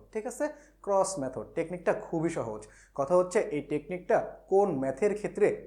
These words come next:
কাজে লাগে? মনে করো তোমার কাছে এ একটা উপাদান আছে, বি একটা উপাদান আছে, এ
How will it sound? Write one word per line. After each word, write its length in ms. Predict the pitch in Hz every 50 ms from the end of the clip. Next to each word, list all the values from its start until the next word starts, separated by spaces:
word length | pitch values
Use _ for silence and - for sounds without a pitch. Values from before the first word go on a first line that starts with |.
| - - -
কাজে 200 | 131 123 151 143 139
লাগে? 180 | 117 104 110 107 - - - _ _ 147 160
মনে 180 | 190 214 226 220
করো 200 | 202 185 165 156 175 170 - - - -
তোমার 180 | - 156 160 156 156
কাছে 160 | 156 156 170 156 - - 156
এ 20 | 143 151 151
একটা 180 | 151 - - 147 151
উপাদান 260 | 151 175 175 190 202 220 226
আছে, 180 | - - 254 170 117 - - - - - 120 110 120
বি 100 | 160 170 185 185 175
একটা 160 | - - 139 131 123
উপাদান 240 | 131 143 139 147 135 127
আছে, 120 | - 113 107 - - - _ _ _ 170
এ 40 | 175